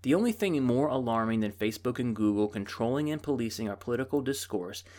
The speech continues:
is allowing elites from one of the political parties in Washington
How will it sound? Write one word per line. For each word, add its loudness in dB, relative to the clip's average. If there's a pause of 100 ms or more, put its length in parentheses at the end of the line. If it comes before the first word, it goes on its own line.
(160)
is 0
allowing 4
elites 0
from -2
one 0
of -2
the 0
political -4
parties -2
in -6
Washington -8